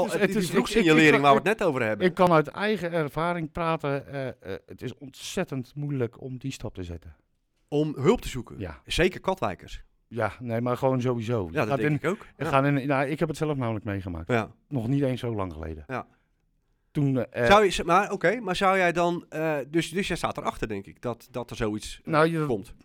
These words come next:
Speaker 1: Eh, absoluut.
Speaker 2: Is.
Speaker 1: Ik vind, ik
Speaker 2: Ja.
Speaker 1: vind het wel, wel belangrijk dat het, eh, dat het gesignaleerd wordt. Aan de andere kant, op het moment dat je dus wel op orde hebt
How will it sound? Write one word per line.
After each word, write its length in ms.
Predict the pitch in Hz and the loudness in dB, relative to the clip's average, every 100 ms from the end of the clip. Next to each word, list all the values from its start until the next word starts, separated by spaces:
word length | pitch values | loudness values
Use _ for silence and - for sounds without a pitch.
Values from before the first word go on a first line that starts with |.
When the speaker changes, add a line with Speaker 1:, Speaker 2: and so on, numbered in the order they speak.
| _ | _
Speaker 1:
Eh, 440 | 147 147 151 143 131 | -4 2 4 4 2
absoluut. 400 | 107 - - 220 | -2 -4 -2 -2
Speaker 2:
Is. 140 | - - | -4 -6
Speaker 1:
Ik 180 | 180 | -4
vind, 180 | - 170 165 | -2 -2 0
ik 20 | |
Speaker 2:
Ja. 40 | 226 | 2
Speaker 1:
vind 140 | 208 | 4
het 120 | 175 | 4
wel, 320 | 143 170 156 147 | 6 6 4 4
wel 180 | 175 | 4
belangrijk 380 | 156 151 147 135 | 4 4 4 2
dat 120 | 135 | 0
het, 180 | 127 - | -4 -2
eh, 200 | 131 120 | 2 4
dat 140 | 127 135 | 2 -2
het 100 | 131 | -6
gesignaleerd 600 | - 147 131 120 151 185 | -8 -4 -2 0 0 -2
wordt. 160 | 190 | -6
Aan 140 | 165 156 | -6 -6
de 80 | |
andere 300 | - 226 233 | -4 -4 -4
kant, 200 | - 196 | -2 -4
op 80 | 202 | -6
het 80 | 180 | -6
moment 420 | 175 175 175 160 | -2 0 0 0
dat 160 | 165 143 | -4 -6
je 80 | 147 | -6
dus 300 | 147 113 107 | -8 -8 -4
wel 240 | 127 196 | 0 0
op 220 | - 120 - | -2 -6 -2
orde 220 | 135 101 | 0 0
hebt 440 | 82 78 90 - | -2 -2 -6 -10